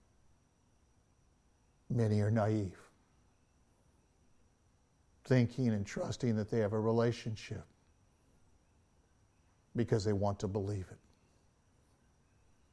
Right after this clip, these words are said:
Matthew ten fifteen says this, "Truly I say to you, it will be more tolerable for the land of Sodom and Gomorrah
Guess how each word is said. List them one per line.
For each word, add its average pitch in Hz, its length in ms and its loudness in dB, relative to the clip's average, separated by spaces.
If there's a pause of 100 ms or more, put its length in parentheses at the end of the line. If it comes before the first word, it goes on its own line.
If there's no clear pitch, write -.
(100)
Matthew 117 340 8
ten 113 360 4
fifteen 110 540 2
says 101 260 0
this, 107 160 2
"Truly 110 440 4
I 101 80 6
say 107 320 2
to 101 60 0
you, 104 420 2 (1000)
it 131 100 6
will 123 120 10
be 110 120 6
more 104 220 6
tolerable 107 580 8
for 107 160 0
the 98 80 4
land 107 320 6
of 101 160 0
Sodom 110 560 6
and 98 160 -2
Gomorrah 104 580 4